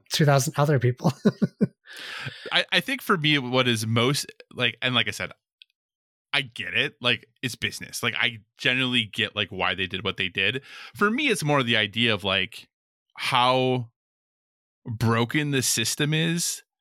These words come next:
Speaker 2: that you can be-, literally spend seventy billion dollars
Speaker 1: Yeah.
Speaker 2: on a company with, like, no intention of really serving any of those people you're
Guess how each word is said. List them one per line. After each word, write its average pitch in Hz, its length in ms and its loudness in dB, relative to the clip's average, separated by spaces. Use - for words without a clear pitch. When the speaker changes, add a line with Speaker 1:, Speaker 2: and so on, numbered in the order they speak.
Speaker 2:
that 127 160 2
you 131 200 -2
can 131 400 -2
be-, 120 100 2
literally 170 480 0
spend 139 280 0
seventy 147 480 -2
billion 120 520 2
dollars 95 760 -2
Speaker 1:
Yeah. 113 220 2
Speaker 2:
on 123 220 0
a 131 40 -2
company 185 680 -4
with, 139 200 2
like, 143 320 2
no 139 360 2
intention 143 1000 -2
of 120 480 -2
really 185 300 2
serving 139 560 2
any 143 200 0
of 139 60 -6
those 120 160 0
people 117 220 -4
you're 92 380 0